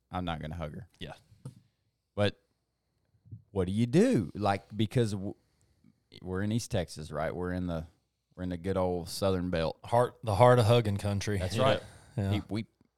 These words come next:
Speaker 1: we hug around here. People hug. Women hug. That's how they greet each other.
Speaker 3: And,
Speaker 1: You,
Speaker 3: and,
Speaker 1: you ever seen
Speaker 3: and,
Speaker 1: two
Speaker 3: and
Speaker 1: women walk that are good friends walk up to each other?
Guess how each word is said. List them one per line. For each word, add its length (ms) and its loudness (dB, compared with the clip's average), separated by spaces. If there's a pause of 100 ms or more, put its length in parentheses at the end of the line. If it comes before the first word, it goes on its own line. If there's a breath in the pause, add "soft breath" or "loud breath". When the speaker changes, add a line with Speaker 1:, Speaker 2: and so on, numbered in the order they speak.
(460)
Speaker 1:
we 160 -2
hug 260 4
around 300 -2
here. 180 -4
People 360 0
hug. 280 -2
Women 340 2
hug. 340 0
That's 200 0
how 180 0
they 120 -2
greet 300 -4
each 160 -8
other. 300 -12 (280)
Speaker 3:
And, 180 0
Speaker 1:
You, 60 -4 (100)
Speaker 3:
and, 160 2
Speaker 1:
you 60 8
ever 100 4
seen 180 6
Speaker 3:
and, 80 2
Speaker 1:
two 80 4
Speaker 3:
and 80 8
Speaker 1:
women 300 6
walk 280 6
that 140 4
are 40 0
good 220 2
friends 300 0
walk 200 0
up 120 -4
to 100 -2
each 180 -4
other? 200 -2